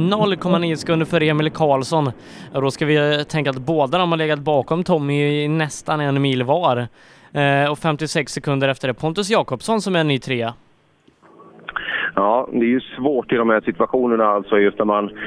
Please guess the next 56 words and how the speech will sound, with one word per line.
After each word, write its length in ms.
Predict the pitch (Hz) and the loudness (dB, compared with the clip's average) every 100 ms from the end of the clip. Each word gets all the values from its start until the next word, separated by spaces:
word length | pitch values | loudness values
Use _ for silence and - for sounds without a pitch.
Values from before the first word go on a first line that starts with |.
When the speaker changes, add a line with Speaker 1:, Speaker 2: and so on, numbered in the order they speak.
| - | -2
Speaker 2:
när 60 | |
man 120 | 113 117 | 0 2
har 120 | 110 | 0
ett 60 | |
problem. 220 | 117 113 110 | 2 2 2
Man 100 | 110 | 2
blir 120 | 110 | 0
förbannad 500 | 120 117 113 117 113 | 0 0 0 0 0
själv 280 | 123 117 117 | 0 0 0
för 120 | 117 | 0
att 100 | 110 | 0
det 60 | |
har 100 | 110 | 2
hänt 180 | 120 127 | 0 0
någonting, 340 | 113 101 101 104 | -2 0 0 2
men, 260 | 104 104 | 2 2
eh, 140 | 104 104 - - | 2 0 -8 -4
det 60 | - | 0
är 40 | |
viktigt 300 | 113 - 151 | 0 0 2
också 280 | 143 123 127 | 0 2 2
med 140 | 123 117 | 2 2
respekten 600 | 113 - 131 - - 123 | 0 0 0 0 -2 0
för 120 | 127 | 2
de 160 | 117 107 | 2 2
som 240 | 120 113 | 0 0
färdas 360 | 104 123 110 107 | 2 2 2 2
runt 200 | 113 98 | 2 2
omkring 380 | 113 117 127 117 | 2 2 0 0
en. 200 | 98 92 - - - - | 0 -2 -8 -12 -10 -2
Och 140 | 110 | 0
alla 140 | 113 117 | 2 0
ni 120 | 113 | -4
som 100 | 117 | -2
har 80 | 104 | 0
varit 40 | |
ute 120 | 110 | 0
och 60 | 110 | 2
tävlat 420 | 143 120 101 123 | 2 2 0 0
någon 100 | 123 | 0
gång 140 | 104 104 | 2 0
och 100 | - | 0
fått 280 | 139 - | 0 2
någon, 280 | 123 107 101 - - - | 2 2 0 -6 -18 -4
eh, 160 | 113 107 | -2 2
som 160 | 113 | 2
rullar 240 | 110 107 104 | 2 2 0
framför, 400 | 120 104 - 113 | 0 0 0 0
som 140 | 117 | 2
rullar 200 | 110 104 | 2 2
lite 180 | 110 - | 0 0
för 100 | 208 | 0
långsamt. 160 | 120 170 | 2 2
Speaker 1:
Johan 80 | 170 | 2
Speaker 2:
Man 60 | - | 4
Speaker 1:
Holmberg 320 | 190 - 175 | 4 4 4